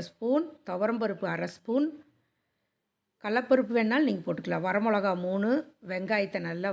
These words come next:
வணக்கிக்கலாங்க, ஒரு பெரிய வெங்காயம். அதோட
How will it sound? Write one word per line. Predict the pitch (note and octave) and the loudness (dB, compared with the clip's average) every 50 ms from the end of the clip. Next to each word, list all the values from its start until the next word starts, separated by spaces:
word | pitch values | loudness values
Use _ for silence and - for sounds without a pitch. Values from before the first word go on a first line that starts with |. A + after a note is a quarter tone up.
| F3+ | -2
வணக்கிக்கலாங்க, | E3 E3+ F3 E3+ - - F3 F3 E3+ E3+ E3 E3+ | -4 -6 -6 -8 -10 -10 -8 -6 -6 -6 -6 -6
ஒரு | D#3+ D3+ - F3+ | -8 -8 -8 -8
பெரிய | E3+ E3 F3+ F#3 E3+ | -8 -8 -8 -8 -8
வெங்காயம். | E3+ D#3+ D#3+ E3 E3 E3 D#3+ F3 A#3 D#4 F4 - _ _ _ _ _ _ _ _ _ _ _ _ _ _ _ _ _ _ _ _ _ _ _ _ _ _ _ _ _ _ _ _ - F#3 | -8 -8 -6 -6 -6 -4 -4 -2 -4 -4 -4 -8 _ _ _ _ _ _ _ _ _ _ _ _ _ _ _ _ _ _ _ _ _ _ _ _ _ _ _ _ _ _ _ _ -10 -6
அதோட | F3+ G3 G3 G#3 G#3 | -2 2 2 2 2